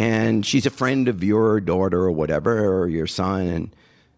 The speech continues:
she says in some private conversation, she says, "You know, back when I was seventeen, I was in a tough situation and I had an abortion."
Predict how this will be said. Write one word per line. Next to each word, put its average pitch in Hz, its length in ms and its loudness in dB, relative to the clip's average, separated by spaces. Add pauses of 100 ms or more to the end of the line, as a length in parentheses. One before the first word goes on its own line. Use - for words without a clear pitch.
(300)
she 147 400 2
says 123 400 0
in 95 60 -4
some 104 200 -2
private 98 380 0
conversation, 87 840 -2
she - 140 -10
says, 92 300 -4
"You 101 80 -6
know, 98 140 -4
back - 280 -6
when 92 120 -4
I 95 40 -4
was 90 160 -4
seventeen, 90 680 -6 (2250)
I - 60 -8
was 98 160 -4
in 92 80 -2
a - 20 -4
tough - 240 -6
situation 80 800 -4
and 82 120 -10
I 76 40 -10
had - 240 -8
an 67 80 -14
abortion." - 540 -14